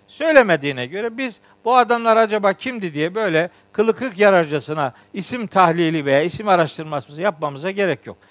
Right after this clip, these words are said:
Birilerinin peygamberimize bunu öğrettiğini iddia ediyor Mekkeli müşrikler.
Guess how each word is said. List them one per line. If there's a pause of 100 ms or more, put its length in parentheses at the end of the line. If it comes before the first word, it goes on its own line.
(240)
Birilerinin (240)
peygamberimize
bunu
öğrettiğini (140)
iddia
ediyor (300)
Mekkeli
müşrikler.